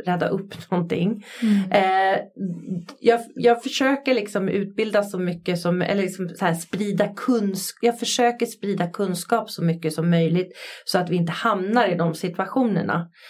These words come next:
Speaker 1: Eh, därför att vi behöver inte hamna där.
Speaker 2: Mm.
Speaker 1: Ehm,
Speaker 2: För
Speaker 1: men
Speaker 2: vi pratade nämligen, vi hade en stuntperson här
Speaker 1: Mm.
Speaker 2: tidigare
Speaker 1: Mm.
Speaker 2: som nämnde det som en av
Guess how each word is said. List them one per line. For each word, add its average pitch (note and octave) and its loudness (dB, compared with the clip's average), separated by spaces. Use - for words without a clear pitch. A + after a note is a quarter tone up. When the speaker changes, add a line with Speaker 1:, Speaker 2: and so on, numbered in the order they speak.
Speaker 1:
Eh, F3+ 2
därför G3 0
att G3+ -6
vi G#3+ -2
behöver G#3+ 0
inte E3+ -2
hamna F#3 0
där. - -6
Speaker 2:
Mm. F3+ 0
Speaker 1:
Ehm, F3+ 0
Speaker 2:
För - -10
Speaker 1:
men A3 4
Speaker 2:
vi C4+ -2
pratade C4+ 2
nämligen, G3 0
vi G#3+ 0
hade A3 -2
en A3 2
stuntperson G#3 -4
här - -2
Speaker 1:
Mm. B3 4
Speaker 2:
tidigare A3 2
Speaker 1:
Mm. A#3 -2
Speaker 2:
som G#3 0
nämnde A3+ 0
det F#3 0
som F#3+ -2
en F#3+ -2
av F3 0